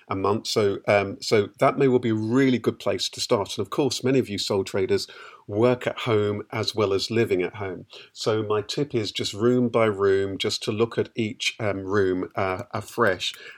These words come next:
um, and to clear things out, throw things out, recycle things, give stuff away that,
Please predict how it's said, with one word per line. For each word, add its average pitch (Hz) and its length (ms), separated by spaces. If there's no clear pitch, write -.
um, 110 280
and 113 280
to 110 260
clear 117 300
things 117 400
out, 104 320
throw 113 340
things 110 440
out, 101 280
recycle 107 640
things, 101 440
give 117 280
stuff - 300
away 104 400
that, 95 280